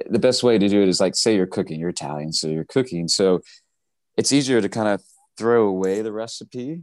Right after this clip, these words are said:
and then start from the beginning of the recipe than to kinda remeasure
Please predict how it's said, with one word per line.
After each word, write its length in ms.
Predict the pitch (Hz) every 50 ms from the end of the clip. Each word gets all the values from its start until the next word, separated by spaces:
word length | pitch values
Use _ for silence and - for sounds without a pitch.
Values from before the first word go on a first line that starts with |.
| 147 _
and 100 | 90 92
then 100 | 87 85
start 440 | - - - 113 104 92 85 - _ _ _
from 240 | - - 101 87 85
the 80 | 85
beginning 300 | 85 87 85 107 107 110
of 60 | 113
the 60 | 117 117
recipe 460 | 127 127 - - 117 - 139 135 139
than 220 | 120 107 95 90 85
to 200 | - - - 95
kinda 220 | 92 101 92 85
remeasure 880 | 82 87 92 101 104 95 90 85 87 90 92 85 - 82 80 80 78